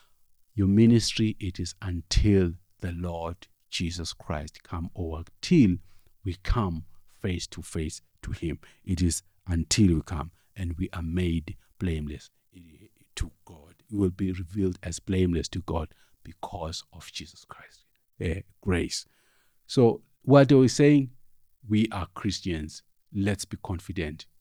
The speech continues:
We have been given what we're supposed to do. Let's get in work. Let's get working for the Lord Jesus Christ. As we end this lesson, I believe the Lord has actually ministered to you.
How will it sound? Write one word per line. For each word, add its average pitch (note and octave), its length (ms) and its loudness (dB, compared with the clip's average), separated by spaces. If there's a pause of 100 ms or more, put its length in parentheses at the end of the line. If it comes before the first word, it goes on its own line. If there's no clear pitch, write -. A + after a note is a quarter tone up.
(180)
We G2+ 120 2
have F2 160 -4
been G2 140 -2
given F2+ 420 -2
what E2+ 180 -8
we're D#2+ 100 -10
supposed - 420 -12
to - 60 -12
do. E2+ 200 -8 (320)
Let's F#2+ 200 -4
get - 280 -8
in F2 120 -10
work. - 260 -10
Let's G2 260 -4
get F2 180 -4
working E2+ 460 -8 (280)
for F2 500 -4
the F2 100 -8
Lord D2+ 300 -6
Jesus - 340 -8
Christ. - 420 -10 (300)
As G#2+ 160 0
we A#2+ 120 0
end A2+ 180 6
this A2 160 4
lesson, C3+ 420 6
I G2 120 0
believe F#2 340 0
the F#2+ 100 -2
Lord F2 380 -2
has F2 180 -10
actually E2+ 320 -6
ministered F#2 440 -2
to F#2 100 -2
you. A#2+ 220 2